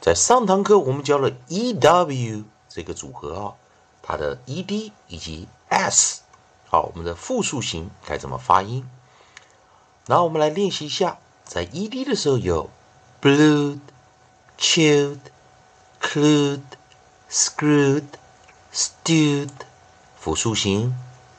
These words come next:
blues、chews、clues、news、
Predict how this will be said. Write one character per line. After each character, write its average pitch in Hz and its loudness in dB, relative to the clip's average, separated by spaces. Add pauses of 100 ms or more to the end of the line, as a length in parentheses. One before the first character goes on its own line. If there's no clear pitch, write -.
(160)
blues、 151 4 (600)
chews、 147 2 (720)
clues、 147 2 (680)
news、 143 2